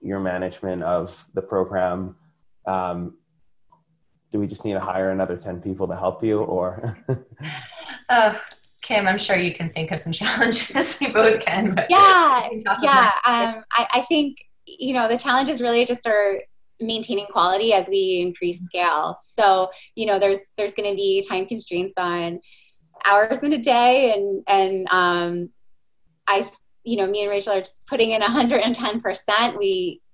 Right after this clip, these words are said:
Speaker 3: resources are a big thing, whether it's, you know, resources to support making processes more efficient using technology,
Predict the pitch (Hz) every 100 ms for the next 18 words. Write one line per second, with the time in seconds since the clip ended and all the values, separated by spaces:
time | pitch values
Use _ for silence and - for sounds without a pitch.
0 | _ _ _ - 196 254 254 254 277 240
1 | 220 196 202 196 - 226 220 208 185 185
2 | 180 170 - - - 202 190 175 170 170
3 | - - _ - 226 226 202 208 196 180
4 | - 190 - 196 208 190 180 202 175 170
5 | - 175 180 175 175 170 175 165 - 247
6 | 254 226 208 185 175 170 170 165 160 165
7 | 170 190 220 226 220 208 208 202 196